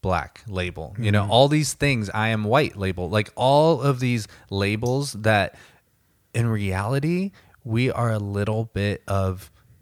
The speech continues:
Speaker 1: everything. I don't, if I vote Republican, it doesn't mean I'm fully Republican and I
Speaker 2: Right.
Speaker 1: believe every single thing that Republicans believe. It means that I agreed with most of it. If I say that I'm straight,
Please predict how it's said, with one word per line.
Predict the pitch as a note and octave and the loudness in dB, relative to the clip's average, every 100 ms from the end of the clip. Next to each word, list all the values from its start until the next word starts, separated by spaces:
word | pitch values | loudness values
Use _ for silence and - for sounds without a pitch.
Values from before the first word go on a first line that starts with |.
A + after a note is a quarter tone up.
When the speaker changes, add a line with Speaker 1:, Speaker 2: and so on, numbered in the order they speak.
| - | -8
Speaker 1:
everything. | A2 A2 G#2+ F#2 F2+ G2 | -4 -2 -2 -4 -6 0
I | A2 | 0
don't, | A2 A#2+ C#3+ - - - - A#2 A#2 - _ A#2 A#2 - _ | 2 0 0 -4 -12 -20 -14 -12 -12 -16 _ -14 -14 -14 _
if | A#2+ - | -4 -2
I | B2 A#2 | -2 -2
vote | G2 G#2+ B2 | 2 2 2
Republican, | A#2+ A2+ - A2 C3+ E3 E3 F3 | -2 -4 -4 -4 -4 -2 -4 -4
it | A2 G#2 | -6 -4
doesn't | A#2 B2 A2 | -4 -4 -4
mean | A2+ | -2
I'm | G#2+ G#2 | -2 -4
fully | G#2+ - - C3 C3 B2 A#2+ A#2 A2+ A2 | -8 -14 2 6 8 8 6 2 2 0
Republican | G#2 G#2+ - G#2 G2+ G2+ F#2+ F#2 | 0 0 0 0 0 -4 -4 -2
and | F#2 | -2
I | F#2 | -2
Speaker 2:
Right. | F#2 | -2
Speaker 1:
believe | G2+ G2+ G#2+ - A2+ | -2 0 -2 -2 0
every | A#2 A#2 A#2+ | 0 0 -2
single | - A#2 G#2 | -4 -4 -4
thing | A2+ G#2+ | -4 -4
that | G2 C#2 | -4 -4
Republicans | G2 - G2 G2 F#2 F2+ | -4 -2 -2 -4 -6 -8
believe. | F2 E2+ D2+ - - - - | -8 -8 -8 -12 -20 -12 -6
It | A#2+ | 0
means | B2 B2 | 0 0
that | A#2 A2+ - - | -2 -2 -4 -10
I | - G#2 G#2 - | -2 0 0 -2
agreed | G#2 G#2 G2+ G2 | -6 -6 -6 -6
with | G2 G2 | -8 -6
most | F#2+ G2 F#2 - - - | -2 0 0 -4 -8 -6
of | F2+ | -6
it. | F2+ - - - - | -6 -12 -20 -12 -4
If | A2 - G#2+ | -4 -4 -4
I | G#2+ A2 G#2+ - - - | -2 -2 -4 -10 -20 -6
say | - A2 A#2+ | 0 2 2
that | A2+ G#2+ | 2 2
I'm | G#2 G#2 G2 | 0 0 -4
straight, | - A2 D3 - | -2 2 2 0